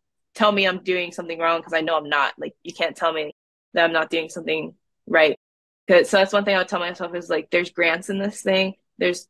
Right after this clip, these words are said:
things you keep, 'cause I stopped, like, after high school, I was O D, like, applying to a lot of things, scholarships, money, fund, da, da, da. That's how I was able to come here to Hawaii. And, um,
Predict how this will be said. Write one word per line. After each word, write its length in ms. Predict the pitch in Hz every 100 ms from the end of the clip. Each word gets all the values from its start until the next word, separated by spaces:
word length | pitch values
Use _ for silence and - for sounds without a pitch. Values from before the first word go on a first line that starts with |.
| -
things 260 | 185 190 185
you 60 |
keep, 260 | 196 196 -
'cause 120 | 214
I 80 | 208
stopped, 420 | 226 254 233 -
like, 180 | - -
after 220 | 190 202
high 140 | 190 185
school, 320 | - 220 220 _ _ _ _ _ _ -
I 80 |
was 140 | 208 202
O 140 | 190 196
D, 300 | 185 175 156
like, 140 | 165 160
applying 520 | 170 - 175 175 180
to 160 | - 170
a 20 |
lot 160 | 170 165
of 100 | 170
things, 280 | 170 170
scholarships, 720 | - 175 170 170 175 165 - 175
money, 300 | 175 170 165
fund, 300 | 180 170 170
da, 80 | 175
da, 100 | 165
da. 180 | 165
That's 160 | 160 175
how 80 | 180
I 20 |
was 120 | 170
able 140 | 175 170
to 120 | 160 -
come 160 | 165
here 160 | 180 175
to 80 | 165
Hawaii. 440 | 160 170 165 165 _ _ _ _ _
And, 320 | 180 175 170
um, 500 | 170 165 156 139 208